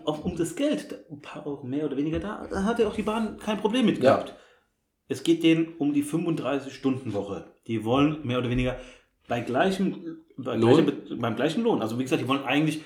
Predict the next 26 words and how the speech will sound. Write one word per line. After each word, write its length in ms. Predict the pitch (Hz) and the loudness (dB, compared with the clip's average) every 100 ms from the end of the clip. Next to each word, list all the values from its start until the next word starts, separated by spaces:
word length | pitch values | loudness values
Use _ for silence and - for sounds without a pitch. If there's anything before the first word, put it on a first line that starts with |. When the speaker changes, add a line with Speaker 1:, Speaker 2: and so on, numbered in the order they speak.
| - - - | -14 -16 2
Speaker 2:
Drei 180 | 139 175 | 6 8
Stunden 240 | 196 156 | 8 8
weniger 220 | 165 160 | 8 8
arbeiten? 480 | 143 160 202 247 247 - - | 8 8 6 2 -2 -10 -14
Speaker 1:
drei 80 | |
Stunden 180 | 113 131 | -10 -2
weniger 180 | 135 139 | 0 2
arbeiten, 160 | 160 180 | 4 6
Speaker 2:
Pro 120 | 143 | 10
Woche? 260 | 160 233 - | 10 10 6
Speaker 1:
beziehungsweise 500 | - 185 160 156 - | 2 2 4 4 4
eigentlich 440 | 147 180 165 - | 2 2 -2 0
irgendwann 340 | 175 175 165 | 2 4 4
wollen 140 | 156 165 | 2 0
sie 60 | |
vielleicht 180 | 156 151 | 2 2
auf 160 | 147 - | 0 -4
die 260 | 135 131 127 | -4 0 -2
vier, 320 | - - 143 - - _ | -4 2 2 2 -12 _
vier 140 | - | -14
Tage 260 | 107 117 113 | -4 -4 -4
Woche 160 | 104 | -6
runter 300 | 98 107 104 | -8 -6 -4
oder 100 | 98 | -2
sowas. 160 | 98 104 | -4 -4
I-, 360 | 185 185 - | -2 -4 -6